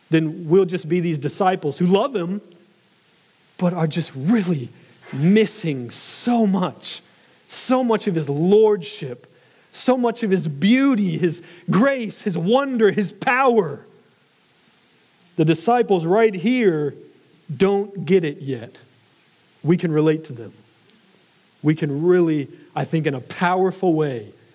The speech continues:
relate to them where they are right now. They had spent every day with Jesus for three years,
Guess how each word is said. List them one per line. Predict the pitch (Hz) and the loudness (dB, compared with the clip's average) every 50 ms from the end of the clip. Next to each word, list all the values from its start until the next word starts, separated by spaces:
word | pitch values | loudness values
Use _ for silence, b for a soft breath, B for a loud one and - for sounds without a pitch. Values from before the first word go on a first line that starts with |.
| b b b b b - | b b b b b -2
relate | 151 147 151 151 160 175 175 175 175 170 165 | 2 2 4 4 4 4 4 2 0 -2 -4
to | - 170 | -4 -2
them | 147 151 143 139 | -2 -2 -2 0
where | 139 147 147 147 | 0 2 2 2
they | 147 147 151 151 | 2 0 0 0
are | 135 123 123 123 120 120 117 - B B B B B B B - | -2 -2 -4 -4 -6 -6 -8 -12 B B B B B B B -4
right | 139 135 131 127 131 - | -2 -2 -2 -2 -4 -6
now. | 127 123 120 110 107 101 92 - - - _ _ b b b b b b _ _ _ _ _ _ _ _ _ _ _ _ _ _ _ _ _ _ _ _ _ _ _ _ _ _ _ _ _ _ _ _ _ - - - - - - - - - - - - _ _ _ - - - - - - - - - - - _ _ _ _ _ _ _ _ _ _ - - - - _ - - - - _ _ - | -8 -8 -8 -8 -10 -14 -16 -20 -20 -20 _ _ b b b b b b _ _ _ _ _ _ _ _ _ _ _ _ _ _ _ _ _ _ _ _ _ _ _ _ _ _ _ _ _ _ _ _ _ -20 -20 -20 -20 -20 -20 -20 -20 -20 -20 -20 -20 _ _ _ -20 -20 -20 -20 -20 -20 -20 -20 -20 -20 -20 _ _ _ _ _ _ _ _ _ _ -20 -20 -20 -20 _ -18 -18 -18 -20 _ _ 0
They | 160 165 | 2 2
had | 170 156 151 | 2 2 0
spent | - - 175 165 175 - - | -4 -4 -4 -4 -4 -4 -2
every | 196 180 175 160 165 170 175 | -2 -2 -2 -2 -2 0 0
day | 170 151 160 160 156 | 0 2 0 0 0
with | 151 151 151 143 | 0 -2 -4 -6
Jesus | 131 143 151 147 135 147 135 - | -6 -6 -6 -4 -4 -4 -6 -6
for | - - 135 | -6 -8 -8
three | 131 - 135 127 | -6 -6 -4 -4
years, | 123 120 117 110 107 104 - - - - | -4 -4 -6 -8 -10 -12 -16 -18 -18 -20